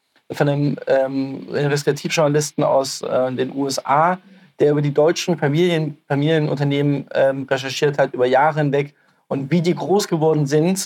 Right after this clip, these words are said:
die wir heute alle noch kennen. Doktor Oetker zum Beispiel, Degussa, B M W, Porsche, die sind alle erst richtig große Weltkonzerne geworden durch die Nazis, durch die Aufträge der Nazis, dadurch, dass sie, ähm, Juden und andere,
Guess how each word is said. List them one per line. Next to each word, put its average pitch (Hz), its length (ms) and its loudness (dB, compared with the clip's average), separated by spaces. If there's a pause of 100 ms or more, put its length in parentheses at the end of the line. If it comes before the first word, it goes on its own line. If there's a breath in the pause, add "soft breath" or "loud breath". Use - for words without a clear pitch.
(200)
die 143 60 -4
wir 139 120 2
heute 160 200 2
alle 151 120 0
noch 143 140 -2
kennen. 143 240 0
Doktor - 340 0
Oetker 151 320 0
zum 123 140 -6
Beispiel, 117 480 -2
Degussa, 131 840 0 (200)
B 156 180 0
M 147 180 0
W, 165 260 -2
Porsche, 165 560 0 (320 soft breath)
die 147 60 0
sind 147 260 0
alle 202 420 0 (280)
erst 185 400 0
richtig 180 320 -2
große 170 400 0
Weltkonzerne 147 580 0
geworden 135 300 -4
durch 185 240 0
die 185 100 -4
Nazis, 190 480 0
durch 170 180 0
die - 80 -4
Aufträge - 380 0
der 160 100 2
Nazis, 170 480 -2
dadurch, 147 280 0
dass 151 180 0
sie, 156 260 -2 (360 loud breath)
ähm, 147 340 2
Juden 185 400 0
und 147 100 2
andere, 160 520 2